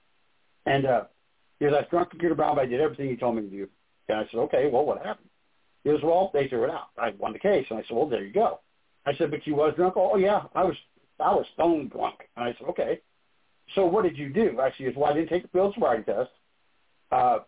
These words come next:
they took me in for breathalyzer, refused it. Then they told me they're gonna take my driver's license away for a year." And he goes, "Well, I don't need one anyway."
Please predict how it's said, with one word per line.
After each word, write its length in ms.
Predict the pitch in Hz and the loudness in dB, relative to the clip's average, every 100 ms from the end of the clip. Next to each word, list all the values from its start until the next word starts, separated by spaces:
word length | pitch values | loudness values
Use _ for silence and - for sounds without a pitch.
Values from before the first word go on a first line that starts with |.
| - | -4
they 120 | 131 | -2
took 160 | 170 185 | 0 2
me 80 | |
in 60 | 180 | 0
for 80 | 190 | 0
breathalyzer, 460 | 160 151 147 147 131 | 0 0 0 0 -2
refused 360 | - 180 175 147 | 0 0 2 0
it. 120 | 127 | 0
Then 100 | 160 | 0
they 100 | 160 | 0
told 220 | 180 160 | 0 2
me 40 | |
they're 100 | 151 | 2
gonna 140 | 139 135 | 0 0
take 160 | 175 | 0
my 100 | 160 | 0
driver's 360 | 139 160 151 143 | 2 2 2 0
license 260 | 135 135 127 | 0 0 -2
away 260 | 127 143 | -4 -2
for 160 | 139 151 | 0 0
a 40 | |
year." 320 | 147 110 95 104 _ _ _ _ _ _ | 0 -4 -6 -8 _ _ _ _ _ _
And 280 | 127 127 120 | -4 -2 -2
he 80 | 139 | -2
goes, 180 | 135 120 | -2 0
"Well, 160 | 131 131 | 2 2
I 60 | |
don't 120 | 131 | 2
need 160 | 127 123 | -2 -6
one 160 | 131 123 | -6 -4
anyway." 440 | 113 95 101 | -6 -6 -6